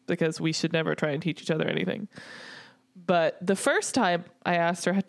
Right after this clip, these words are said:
teach me how to knit a long time ago, she just brought me a D V D that said how to knit, and she just slid it under my door. And then later on, <laughs> when, um, in life, she was like, "Okay, I'll teach you how to knit." And she actually taught me, and it made no sense 'cause she would watch me do it,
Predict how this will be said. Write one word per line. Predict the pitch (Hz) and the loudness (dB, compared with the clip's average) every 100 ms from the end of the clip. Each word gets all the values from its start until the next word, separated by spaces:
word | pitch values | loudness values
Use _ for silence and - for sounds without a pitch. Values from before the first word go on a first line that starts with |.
| - | 2
teach | 196 - | 0 4
me | 175 | 4
how | 170 | 4
to | 160 | 2
knit | 160 | 2
a | 160 | 2
long | 160 165 | 2 0
time | 175 175 | 2 2
ago, | 160 156 | 2 0
she | 160 - 170 | 0 0 0
just | 160 165 | 2 -2
brought | - 170 165 | 0 0 2
me | 170 | 2
a | 160 | 2
D | 160 160 | 2 0
V | 156 | 0
D | 151 151 165 - _ _ _ - _ - | 0 -2 -4 -8 _ _ _ -20 _ -4
that | 175 | -2
said | - 160 | 2 2
how | 180 156 | 2 2
to | 147 | 2
knit, | 151 - | 0 0
and | 160 | 0
she | 160 | -2
just | 156 | -2
slid | - 156 | 0 0
it | 160 | 0
under | 156 156 | -2 -2
my | 160 | 0
door. | 160 180 196 _ - - - - - - - | 0 -2 -4 _ -20 -18 -16 -18 -20 -14 -2
And | 180 185 | 4 6
then | 175 | 6
later | 180 180 165 | 4 4 4
on, | 160 156 156 208 | 4 2 4 2
<laughs> | - - - | 2 -2 2
when, | 202 185 180 - - _ _ 180 | 4 4 2 -4 -16 _ _ 2
um, | 180 160 160 | 2 2 0
in | 170 | 0
life, | 165 156 165 - | 2 0 0 -2
she | - | 0
was | 175 170 | 2 2
like, | 165 | 2
"Okay, | 175 185 | 4 4
I'll | 165 | 4
teach | 226 | 4
you | 190 | 4
how | |
to | 170 | 2
knit." | 175 165 - - - - - - | 2 0 -2 -10 -12 -12 -10 -2
And | 190 | 2
she | 175 | 4
actually | 156 165 - 170 | 2 2 0 2
taught | 190 139 | 2 2
me, | 180 175 | 2 2
and | 175 | 2
it | 165 | 4
made | 175 175 165 | 2 2 2
no | 160 | 2
sense | 170 160 151 165 | 2 2 0 0
'cause | 175 | -2
she | - 175 | 2 2
would | 160 | 2
watch | 156 170 - | 2 0 0
me | 165 | 0
do | 160 151 | 2 2
it, | 139 - | 2 0